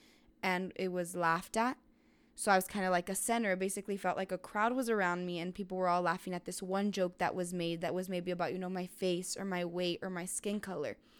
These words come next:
Till this day, my skin color is something very hard for me to accept. Um,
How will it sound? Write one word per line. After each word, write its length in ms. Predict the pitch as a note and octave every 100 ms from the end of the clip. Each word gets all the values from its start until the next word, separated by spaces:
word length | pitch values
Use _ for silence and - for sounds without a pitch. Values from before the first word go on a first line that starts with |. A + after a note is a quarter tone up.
| - - _
Till 140 | - A3+
this 160 | A3
day, 160 | - G#3
my 100 | G3+
skin 300 | G3 G3+ F#3+
color 260 | G#3 G#3
is 80 | G3
something 280 | G3 F#3+ F#3+
very 180 | F3+ F3+
hard 200 | F#3 F3
for 120 | F#3
me 100 | F3+
to 80 | D#3+
accept. 500 | - - - - - - - - - - _
Um, 480 | G3 F#3+ F3+ F3